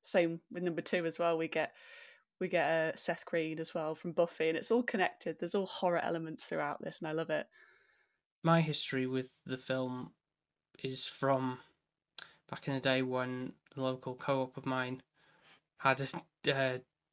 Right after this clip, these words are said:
Speaker 2: disc rental service.
Speaker 1: Oh, wow.
Speaker 2: <laughs> So that's, that's sh-, showing its age, showing my age.
Speaker 1: <laughs>
Speaker 2: And, like, I, I really enjoyed it back then, and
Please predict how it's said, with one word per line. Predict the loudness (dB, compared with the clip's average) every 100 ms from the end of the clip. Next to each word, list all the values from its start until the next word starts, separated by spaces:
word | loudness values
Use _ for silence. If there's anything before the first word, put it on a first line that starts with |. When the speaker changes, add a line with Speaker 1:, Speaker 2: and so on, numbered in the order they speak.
| _
Speaker 2:
disc | -2 2 4 4
rental | 4 2
service. | 0 2 2 2 -2 -4 -4 -2
Speaker 1:
Oh, | 0 2
wow. | 2 2 2 0 -4
Speaker 2:
<laughs> | -16 -20 -20 _
So | -2 0
that's, | 0 -2 -2 -4 -6
that's | -6 -6 -4
sh-, | -4 -4
showing | -4 -4
its | -6 -6
age, | -6 -8 -12 -8
showing | -6 -6
my | -8 -10 -12
age. | -12 -12 4 6 6 2
Speaker 1:
<laughs> | 2 0 -2 -6
Speaker 2:
And, | -4 -2 -2 -4 _ _ _ _ _ _
like, | -6 -2 2
I, | 2
I | 4 4
really | 6 8 6
enjoyed | 4 4 4
it | 2 -2 _
back | -4 -4 0
then, | 4 4 2 2
and | 2 2 -6 -6 -8